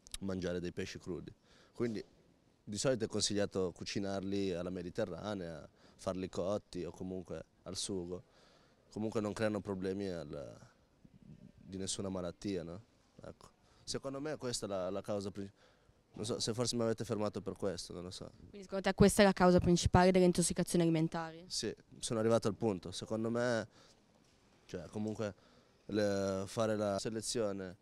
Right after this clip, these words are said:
Speaker 1: eh, una differenziata, no? Sarebbe più, più comodo per tutti, secondo me. Per, eh,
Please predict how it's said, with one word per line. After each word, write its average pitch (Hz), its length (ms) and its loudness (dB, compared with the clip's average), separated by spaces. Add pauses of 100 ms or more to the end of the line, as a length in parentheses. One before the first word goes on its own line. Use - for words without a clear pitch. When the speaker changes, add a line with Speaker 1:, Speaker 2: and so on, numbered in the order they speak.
(400)
Speaker 1:
eh, 90 120 -6
una 104 180 -4
differenziata, 110 960 2 (140)
no? 98 280 -12 (220)
Sarebbe 107 380 -4
più, 101 320 -8
più 113 160 -8
comodo 107 380 -2
per 92 180 -8
tutti, 95 380 -4
secondo 90 340 -8
me. 87 220 -10 (520)
Per, 90 140 -6
eh, 69 420 -8